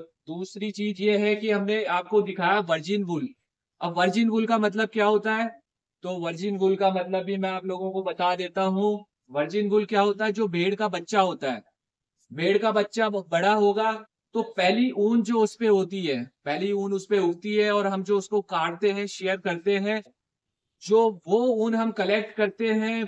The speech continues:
वो वूल सबसे fine होती है पूरे लाइफ टाइम में। जो भी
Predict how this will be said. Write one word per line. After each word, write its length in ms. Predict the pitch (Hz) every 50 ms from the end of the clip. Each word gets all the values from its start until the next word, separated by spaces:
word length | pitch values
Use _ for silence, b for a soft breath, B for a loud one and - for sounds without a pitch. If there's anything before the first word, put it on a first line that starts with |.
| - - _ -
वो 340 | 180 196 214 220 214 - -
वूल 440 | 175 190 196 208 214 214 214 208 202 - _ _ _ _ _ _
सबसे 500 | _ - - 202 202 - - 233 226 208
fine 400 | - 208 180 175 190 208 208 214
होती 300 | 214 208 202 208 214 220
है 200 | 220 220 220 220
पूरे 440 | 220 - 190 196 202 202 214 214
लाइफ 400 | 214 196 175 165 165 175 196 202 - 190
टाइम 260 | 214 202 208 208 196 196
में। 160 | 208 214 190
जो 180 | 170 185 185
भी 320 | 185 208 214 214 208 185